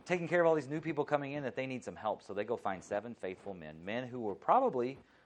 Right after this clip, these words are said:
qualified enough to teach and to do all these other things, but they said, "Eh, instead of that, we, we need you to serve." And it's not the best job. It's, can you just make sure that, like, the food gets distributed right,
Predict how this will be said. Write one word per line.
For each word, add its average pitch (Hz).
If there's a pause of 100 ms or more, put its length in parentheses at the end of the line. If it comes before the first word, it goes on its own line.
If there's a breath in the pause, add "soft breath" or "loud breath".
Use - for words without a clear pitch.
(180)
qualified 151
enough 147
to 135
teach 208
and 123
to 113
do 135
all 143
these 131
other 151
things, 123
but 101
they 110
said, 110
"Eh, 113
instead 127
of 123
that, 110
we, 113
we 107
need 113
you 110
to 82
serve." 78 (1000 soft breath)
And 104
it's 107
not 120
the 113
best 98
job. 71 (560)
It's, 95
can 107
you 107
just 120
make 107
sure 110
that, 98
like, 85
the 95
food 101
gets 95
distributed 90
right, 90